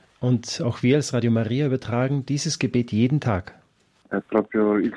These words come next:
Speaker 2: significato già da due anni, ogni giorno c'è questa preghiera, c'è questo appello alle Madonne per proteggere il popolo.
Speaker 1: Und das ist eine ganz wichtige Sache, dass wir jeden Tag wirklich unseren Ruf, äh, zur Gottesmutter richten,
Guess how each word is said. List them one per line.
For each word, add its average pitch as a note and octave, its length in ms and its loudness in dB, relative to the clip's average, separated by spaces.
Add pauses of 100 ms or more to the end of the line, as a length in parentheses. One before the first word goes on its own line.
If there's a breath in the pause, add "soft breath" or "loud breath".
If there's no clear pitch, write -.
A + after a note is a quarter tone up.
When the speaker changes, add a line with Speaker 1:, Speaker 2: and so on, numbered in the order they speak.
Speaker 2:
significato A2+ 880 -2
già G#2 280 -2
da G#2 260 0
due A#2+ 300 4
anni, B2+ 400 0
ogni A2 320 0
giorno A#2 460 -2
c'è G#2 200 -4
questa G#2+ 360 -2
preghiera, G#2+ 600 0
c'è - 180 -14
questo - 340 -4
appello A2 640 0 (320 loud breath)
alle A2 220 2
Madonne A2 560 2
per G2+ 260 -4
proteggere G#2 600 -2
il G2 160 0
popolo. E2+ 540 -2 (140)
Speaker 1:
Und G#2 240 -4
das A2 200 -2
ist A2+ 160 -2
eine A2+ 400 2
ganz A#2+ 440 0
wichtige A2 840 0
Sache, A2 360 -2
dass - 220 -4
wir A2+ 80 2
jeden B2+ 380 2
Tag A2 380 -2
wirklich G#2+ 420 -6
unseren B2+ 500 2
Ruf, A2 680 -2
äh, G#2+ 240 -2
zur A#2 200 -2
Gottesmutter A2 720 0
richten, G#2+ 400 0